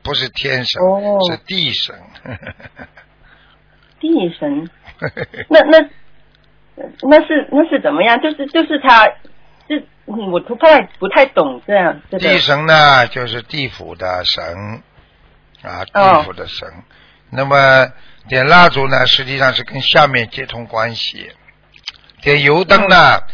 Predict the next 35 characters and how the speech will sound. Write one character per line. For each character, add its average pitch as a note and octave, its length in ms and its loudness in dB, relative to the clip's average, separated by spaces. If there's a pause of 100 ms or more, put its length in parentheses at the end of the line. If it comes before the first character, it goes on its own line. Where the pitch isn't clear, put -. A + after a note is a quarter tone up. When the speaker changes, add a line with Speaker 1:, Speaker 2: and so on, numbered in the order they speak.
(180)
Speaker 1:
是 - 160 -4
跟 D#3 180 -4
菩 C#3 240 -8
萨 D#3 240 4
接 C3+ 220 0
通 A#2 180 -8
关 G#2 300 -6
系。 - 360 -12 (160)
现 B2 280 -12
在 A#2+ 100 -2
明 F#2 220 -10
白 F#2+ 160 -4
了 F#2 100 -10
吗？ F2+ 280 -14 (1400)
Speaker 2:
哦， G#3 800 6
这 A#3+ 80 0
样 G#3+ 220 2
子。 D3 320 -4
Speaker 1:
嗯。 F#2 520 -14 (460)
Speaker 2:
哦， D#3+ 260 0
那 A3 120 0
好 A3 60 -8 (180)
的， D3 120 2
好 C3+ 140 -2
的。 C3+ 180 0 (200)
那 D4+ 100 6
他， C4+ 300 4
那 C#4+ 240 4
是 D4+ 80 -4
不 G#3+ 100 -8
是 C4 200 -4
就 C4 120 -6
代 B3 180 2
表 - 220 -2
他 G3+ 100 -4